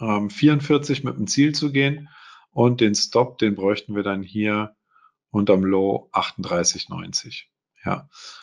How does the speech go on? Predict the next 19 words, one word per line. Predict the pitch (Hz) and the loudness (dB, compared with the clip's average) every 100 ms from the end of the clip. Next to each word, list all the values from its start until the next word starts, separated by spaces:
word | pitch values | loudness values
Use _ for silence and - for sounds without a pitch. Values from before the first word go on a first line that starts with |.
| _ | _
also | - 95 95 | 0 2 4
das | 113 - | 2 2
wäre | 117 | 2
durchaus, | 107 113 - 104 101 - | 2 2 2 0 2 2
ähm, | - 98 92 92 - | 2 2 0 -2 -4
auch | 92 | -4
nochmal | 92 95 90 | -2 -2 -4
eine | 87 | -2
Möglichkeit, | 87 85 90 - 90 85 - - - - _ - | -4 -4 -6 0 0 0 -10 -20 -20 -20 _ 0
bei, | 90 87 87 - 101 | 2 4 0 -4 -6
äh, | 87 | -4
Bijou | 90 92 98 | -2 0 -2
Brigitte | 92 92 92 92 - _ _ _ _ | -2 -2 0 -2 -8 _ _ _ _
hier | 98 85 - | 4 4 0
einen, | 92 85 - - _ - | -6 -6 -8 -12 _ -4
einen | 95 | 0
schnellen | - 104 90 87 | 2 2 2 0
Trade | 90 - 90 - | -2 -2 -2 -4
aufzubauen. | 90 87 - 98 - 110 - | -8 -6 -4 -4 -6 -8 -12